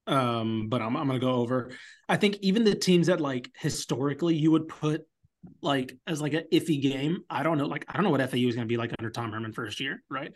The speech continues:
Historically, you'd say, "Oh yeah, F A U is typically one of the better." I don't know this year, right? Um, Eastern, East Carolina is a solid team, but, like, I don't know what they're gonna look like this year. I'm kind of iffy on them. U A B, I think U A B is gonna be garbage in their first year under Trent Dilfer, right?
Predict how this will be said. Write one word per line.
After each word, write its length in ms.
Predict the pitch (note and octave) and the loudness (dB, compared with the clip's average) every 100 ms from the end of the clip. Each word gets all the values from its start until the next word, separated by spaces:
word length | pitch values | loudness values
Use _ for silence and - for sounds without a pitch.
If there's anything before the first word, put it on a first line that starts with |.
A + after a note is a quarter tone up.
| _ | _
Historically, 600 | F3+ F3 D4 F4+ E3+ E3+ | 0 2 2 2 4 4
you'd 140 | E3+ | 4
say, 140 | F3 D#3+ | 2 2
"Oh 120 | C4 | 2
yeah, 160 | E4 - | 0 -2
F 160 | A3 | -4
A 100 | B3 | -4
U 220 | B3 C4+ A#3+ | -4 -6 -8
is 120 | A#3 | -10
typically 320 | - G3+ A3 | -8 -8 -4
one 120 | A3 G#3+ | -4 -2
of 60 | |
the 60 | G3+ | -4
better." 200 | G#3+ B3 | -4 -6
I 80 | E3 | -6
don't 140 | C#4 | -4
know 80 | C#4+ | -2
this 200 | E3+ D#3+ | -2 -2
year, 220 | E3 A#3+ - | -2 -4 -4
right? 240 | D#3 F#3+ B3 - - _ | -4 -4 -6 -16 -20 _
Um, 320 | D3 C#3 C3 E3+ | 2 2 2 0
Eastern, 340 | G3+ - G3+ - | 0 2 -2 0
East 240 | A3 A3 | -2 2
Carolina 400 | A#3 F#3 D#3 F#3+ | 4 4 4 2
is 240 | G3 F3+ | 2 0
a 60 | C#3+ | 0
solid 560 | - - C#3 C#3 G#3 G3+ | -6 -4 -2 -2 -2 -4
team, 280 | B3 C#4 | -4 -2
but, 160 | C4+ G3 | -2 -2
like, 200 | F#3 D#3 - | -2 -4 -6
I 120 | - | -12
don't 120 | B2 | -8
know 100 | E3+ | -8
what 120 | A#2 A#2 | -8 -8
they're 100 | A2+ | -8
gonna 140 | G#2+ | -8
look 120 | A2 | -8
like 220 | A#2+ G#2+ - | -10 -12 -14
this 180 | G#2 | -14
year. 220 | A#2 B2 D3 | -12 -10 -10
I'm 160 | C3 | -12
kind 200 | - C3+ | -12 -10
of 100 | A#2 A#2 - | -10 -12 -10
iffy 220 | B2+ C3 | -8 -6
on 60 | A2+ | -4
them. 140 | C3 D3+ - - | -6 -8 -10 2
U 200 | G3 B3+ | 6 6
A 80 | |
B, 380 | C3+ B2+ B3+ C#3+ - | 4 4 4 4 2
I 240 | - G#3+ | 0 -2
think 180 | F3+ C3 | -2 0
U 80 | C#3 | 2
A 60 | D3+ | 2
B 100 | C3+ | 0
is 60 | |
gonna 100 | C3 G#2+ | -2 -4
be 120 | G2 | -6
garbage 460 | - D3+ A2 - | -8 -8 -8 -12
in 80 | C3 | -14
their 120 | C3 B2+ | -16 -14
first 280 | - A#2+ - | -10 -10 -10
year 40 | |
under 80 | A2+ | -12
Trent 240 | G2+ C3+ A2 | -6 -6 -4
Dilfer, 140 | A#2 - _ _ | -8 -10 _ _
right? 260 | - C#3+ C#3 | 0 2 2